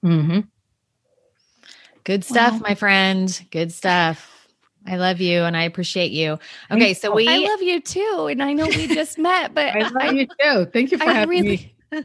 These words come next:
Speaker 3: <laughs> really
Speaker 2: Okay, but
Speaker 3: do.
Speaker 2: before we get off, we end every, every episode with our Squeeze the Good, where we talk about something that we're just loving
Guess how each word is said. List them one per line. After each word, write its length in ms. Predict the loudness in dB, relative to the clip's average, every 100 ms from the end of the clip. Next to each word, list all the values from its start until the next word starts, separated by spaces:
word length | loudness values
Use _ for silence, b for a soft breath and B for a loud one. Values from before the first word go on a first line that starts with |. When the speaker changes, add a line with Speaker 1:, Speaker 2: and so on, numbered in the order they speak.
| -10 -20
Speaker 3:
<laughs> 140 | -10
really 220 | -6 -2
Speaker 2:
Okay, 180 | 0 0
but 160 | 0 0
Speaker 3:
do. 60 |
Speaker 2:
before 720 | 0 -2 0 2 2 2 0
we 460 | 0 -2 0 0 -2
get 180 | -2 0
off, 400 | 0 0 -2 -2
we 240 | -2 0
end 320 | -2 -2 -2
every, 420 | -2 -4 -4 -8 -8 -6
every 300 | -4 -2 -4
episode 680 | -6 -12 -10 -8 -10 -12
with 200 | -12 -8
our 260 | -4 -4 -4
Squeeze 420 | -8 -4 -2 0
the 80 | 0
Good, 380 | 4 6 4 2 B B B B
where 440 | 0 4 6 4
we 640 | 2 0 0 2 2 2 -2 _
talk 380 | -4 2 2 2
about 720 | -2 2 2 4 2 0 -6 -20 _ -20
something 1080 | -8 0 2 0 _ 0 2 2 0 -2 -4
that 240 | -2 0
we're 200 | 0 -2
just 420 | 0 -2 -2 -8 -16 _ _
loving 760 | -8 -2 2 2 0 -8 -12